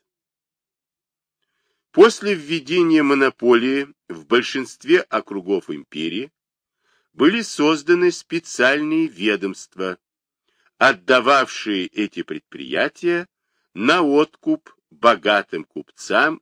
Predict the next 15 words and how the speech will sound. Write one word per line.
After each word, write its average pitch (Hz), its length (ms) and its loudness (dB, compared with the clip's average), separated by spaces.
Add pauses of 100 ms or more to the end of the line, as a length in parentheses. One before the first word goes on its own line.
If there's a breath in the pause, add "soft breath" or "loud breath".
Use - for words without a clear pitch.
и 127 100 -10
ремесленникам. 69 800 -16 (1600)
Расходы 185 1080 2 (140)
по 135 140 4
добыче 135 760 0
и 110 200 -10
переработке 107 800 -4
сырья 82 600 -8 (920)
брал 139 460 2
на 202 160 0
себя 131 720 -2
откупщик. - 1080 -8 (920)
Государство 143 760 -2
снабжало 90 640 -4
его 78 500 -6